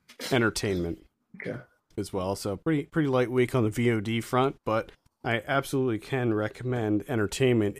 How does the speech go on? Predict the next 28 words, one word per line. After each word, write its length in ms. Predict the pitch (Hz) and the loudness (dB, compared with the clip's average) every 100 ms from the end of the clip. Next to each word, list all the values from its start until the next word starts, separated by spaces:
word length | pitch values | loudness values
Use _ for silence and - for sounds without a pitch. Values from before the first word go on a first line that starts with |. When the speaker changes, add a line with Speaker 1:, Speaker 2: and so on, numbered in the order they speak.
| - | 4
Speaker 1:
if 240 | 160 160 | 4 4
you're 160 | 160 151 | 4 6
a 60 | |
fan 480 | 143 151 139 135 131 123 | 4 6 6 6 4 2
of 640 | 123 110 110 107 104 - - _ - | 2 4 4 2 -2 -10 -20 _ -12
very 600 | 107 101 120 123 127 127 | -8 0 4 6 6 4
awkward 680 | 110 107 - 107 95 95 92 - _ _ - | 4 0 0 -2 0 -2 -4 -12 _ _ -6
comedy. 540 | 123 101 92 87 - _ _ _ | -2 -2 -2 -4 -8 _ _ _
Comedy 460 | - 147 165 185 185 | 4 8 10 10 8
that 160 | 143 127 | 6 2
is 120 | - | 0
so 420 | - 131 123 135 | 0 4 6 4
awkward 640 | - 113 117 - 143 147 147 | 2 0 -2 0 0 0 0
and 220 | 101 95 | -2 -2
dark 460 | 95 98 135 - - _ _ | 0 0 0 -2 -20 _ _
that 300 | 117 107 104 - _ _ - | 0 2 0 -4 _ _ -10
it, 200 | 123 110 _ _ _ - | -8 -8 _ _ _ -6
I 100 | 120 | 0
don't 100 | 123 | 2
Speaker 2:
Stop. 80 | 123 | 2
Speaker 1:
even 140 | 113 | 2
know 100 | 110 | 0
if 120 | 107 123 | 0 0
it 80 | |
can 120 | - 117 | 0 2
Speaker 2:
Stop. 160 | 107 | 2
Speaker 1:
be 20 | - | 0
considered 420 | 104 - 101 95 | -2 -4 -4 -4